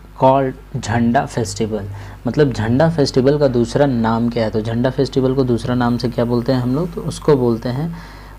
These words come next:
माघे पूजा। माघे पूजा बोलते हैं Jhanda Festival को। ठीक है,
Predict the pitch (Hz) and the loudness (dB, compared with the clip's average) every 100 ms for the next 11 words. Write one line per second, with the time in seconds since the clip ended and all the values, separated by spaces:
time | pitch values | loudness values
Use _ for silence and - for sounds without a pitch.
0 | - 131 139 151 156 165 - 110 101 101 | 0 4 4 4 2 -2 -2 -4 -4 -6
1 | 101 - - 117 120 120 117 123 120 120 | -8 -12 -4 0 2 2 0 0 2 2
2 | 120 117 156 170 135 113 101 104 98 110 | 0 0 0 2 2 0 0 -2 -4 -6
3 | 110 113 113 143 147 165 | -8 -8 -8 -4 -2 -2